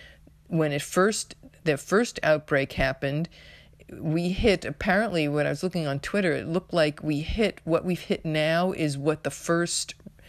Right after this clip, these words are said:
round of the Spanish flu was, that, that many millions of deaths. And then it came back, the Spanish flu, and it came back with a vengeance in nineteen eighteen.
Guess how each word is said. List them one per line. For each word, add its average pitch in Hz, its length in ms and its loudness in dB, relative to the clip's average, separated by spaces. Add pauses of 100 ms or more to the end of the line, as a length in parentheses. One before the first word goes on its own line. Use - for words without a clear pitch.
(160)
round 160 520 2
of 139 60 -2
the 139 60 0
Spanish 147 540 -4
flu 165 400 2
was, - 500 -6 (380)
that, 160 220 0
that 156 200 4
many 147 420 -2 (120)
millions 151 520 0
of 123 120 -4
deaths. - 420 -2 (360)
And 160 180 2
then 185 320 4
it - 240 -2
came 151 320 -2
back, 143 600 0
the 147 60 -6
Spanish 131 420 -4
flu, 120 320 -2
and 147 180 -2
it 147 100 -6
came 151 260 0
back 147 320 -2
with 151 140 -2
a 131 120 0
vengeance 139 960 -2
in 143 160 -2
nineteen 147 360 -4
eighteen. 131 600 -4